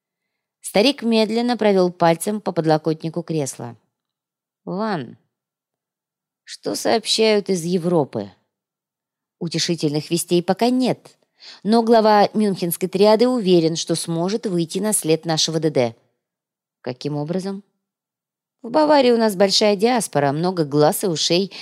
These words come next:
и ещё господин Дэн просил передать, что Д Д ищем не только мы». «Полиция?» Господин Дэн не уточнил, но я понял, что он имел в виду не Европол. «Очень хорошо».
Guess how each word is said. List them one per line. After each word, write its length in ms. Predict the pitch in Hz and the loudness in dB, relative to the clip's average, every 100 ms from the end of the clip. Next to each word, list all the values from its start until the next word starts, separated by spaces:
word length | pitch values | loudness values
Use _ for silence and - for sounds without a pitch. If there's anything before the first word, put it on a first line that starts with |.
| - - | -18 -14
и 80 | - | -6
ещё 380 | 160 147 - 233 | -4 -2 2 2
господин 540 | 165 - 151 156 139 | 0 0 -2 -2 0
Дэн 260 | 151 220 190 - - - | 2 2 0 -8 -12 -2
просил 320 | 180 - 269 | 0 0 -2
передать, 480 | 254 220 151 131 - | -2 0 2 0 -2
что 220 | - 151 | -4 0
Д 120 | 151 | 2
Д 160 | 147 214 | 2 0
ищем 440 | - 185 - 190 | 0 -2 -2 -2
не 100 | 190 | -2
только 300 | 196 180 185 | -2 -2 -2
мы». 240 | 202 180 - _ _ _ _ _ _ | -2 -4 -8 _ _ _ _ _ _
«Полиция?» 580 | - 113 113 - 175 196 - _ _ _ _ _ _ _ - | -2 -2 -2 -4 -4 -4 -10 _ _ _ _ _ _ _ -8
Господин 460 | 160 - 165 175 160 | -6 -2 -2 0 2
Дэн 240 | 156 151 - | 2 0 -6
не 160 | 180 165 | -4 -2
уточнил, 560 | 147 - 226 240 151 - - - | -2 -2 -2 -2 -2 -8 -20 -14
но 140 | - 165 | -4 2
я 180 | 160 147 | 2 2
понял, 360 | 156 160 208 | 2 2 0
что 220 | 220 - | -2 0
он 160 | 170 165 | 0 0
имел 240 | 165 160 | 0 0
в 60 | 165 | 0
виду 400 | 175 180 175 165 - | -2 0 0 -2 -2
не 260 | 208 196 | -2 2
Европол. 560 | 180 185 190 208 156 117 _ _ _ _ _ _ _ _ | 2 0 0 0 -2 -2 _ _ _ _ _ _ _ _
«Очень 560 | 156 151 131 - - 117 | -8 -6 -6 -6 -6 -8
хорошо». 680 | - 127 127 127 - 123 | -6 -4 -4 -4 -6 -8